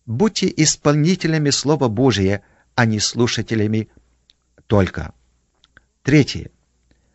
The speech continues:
Но кроме этого, Ездра желал научать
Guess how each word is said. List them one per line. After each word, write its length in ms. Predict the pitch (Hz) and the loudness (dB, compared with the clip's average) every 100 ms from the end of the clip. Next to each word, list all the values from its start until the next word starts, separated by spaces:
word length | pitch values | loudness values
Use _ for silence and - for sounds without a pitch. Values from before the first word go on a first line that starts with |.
| _ - | _ -2
Но 140 | 131 | -2
кроме 300 | 135 214 208 | 0 0 0
этого, 560 | - 117 101 95 127 - _ _ _ - | 0 0 0 -4 -6 -8 _ _ _ -8
Ездра 520 | 110 175 202 165 170 | 2 2 2 0 0
желал 520 | 117 135 156 175 170 _ _ | 2 2 2 0 -6 _ _
научать 640 | 113 123 120 - 160 170 | 0 0 2 0 -2 -2